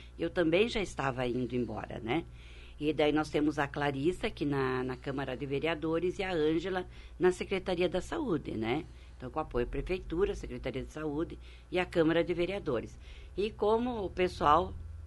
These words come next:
abraçou também esta causa, e agora o dia vinte e cinco de novembro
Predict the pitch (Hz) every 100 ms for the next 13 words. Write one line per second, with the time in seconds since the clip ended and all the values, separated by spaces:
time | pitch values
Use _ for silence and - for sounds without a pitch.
0 | - 135 151 143 - 175 - 139 143 139
1 | - 110 - 110 151 220 151 123 - -
2 | - - - 151 156 156 156 175 175 165
3 | 190 - 233 220 202 170 151 127 139 147
4 | 196 180 131